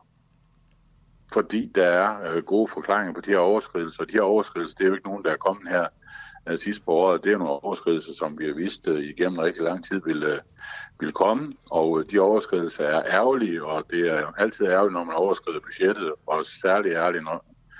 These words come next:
ærgerligt, når det er på det niveau, som det er. Men, øh, det er jo et udtryk for, at, øh, vi tilsammen har haft nogle forkerte forudsætninger, og dem tager vi ansvar for lokalt,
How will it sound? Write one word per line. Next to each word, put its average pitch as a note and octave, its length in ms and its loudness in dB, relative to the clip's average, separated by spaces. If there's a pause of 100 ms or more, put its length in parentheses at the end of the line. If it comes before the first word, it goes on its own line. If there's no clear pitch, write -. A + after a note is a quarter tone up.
(320)
ærgerligt, F2+ 360 2
når E2 140 0
det D#2 80 -2
er D#2 100 -2
på D#2 60 -10
det E2 120 -4
niveau, D#2+ 280 -2
som D2+ 260 -6
det C#2 160 0
er. D2+ 140 0 (640)
Men, D#2+ 200 0
øh, D2 180 0 (280)
det E2 140 4
er F#2+ 120 4
jo G#2 180 0
et D2+ 160 -4
udtryk F2 420 -4
for, F2 260 2
at, - 260 0
øh, D2 140 -4 (420)
vi D#2+ 80 -4
tilsammen F#2 580 -2 (140)
har E2+ 120 0
haft - 320 -2
nogle D#2+ 160 -12
forkerte F#2+ 520 2
forudsætninger, E2 760 -2 (600)
og E2 100 -4
dem G#2+ 120 2
tager F2+ 200 2
vi E2 60 4
ansvar E2+ 400 2
for F#2 120 4
lokalt, F2+ 600 0